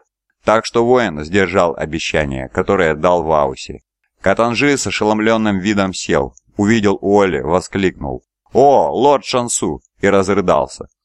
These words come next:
Уолли бросил взгляд на толпу впереди и увидел несколько капюшонов, прокладывавших себе путь к нему. Из башни явно шло подкрепление. Уолли убрал меч в ножны,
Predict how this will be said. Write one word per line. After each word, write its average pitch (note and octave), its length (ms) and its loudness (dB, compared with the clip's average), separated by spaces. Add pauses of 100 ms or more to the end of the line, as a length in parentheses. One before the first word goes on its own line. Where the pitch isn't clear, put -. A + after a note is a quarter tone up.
(560)
Уолли C#3 360 4
бросил G#2+ 420 -2
взгляд G2+ 440 0
на F2+ 140 -2
толпу G2 420 -2
впереди G2 640 -2
и F2+ 160 0
увидел G#2+ 440 2
несколько F#2+ 480 -2
капюшонов, D#2 720 -4 (160)
прокладывавших F#2+ 880 0
себе E2 280 -4
путь - 260 -6
к - 60 -14
нему. D#2 420 -6 (500)
Из G2 180 0
башни B2+ 400 0
явно F#2 440 0
шло F2+ 220 -2
подкрепление. D2+ 880 -4 (480)
Уолли A#2+ 500 2
убрал G2+ 440 2
меч G2+ 300 -4
в - 20 -8
ножны, C#2 460 -2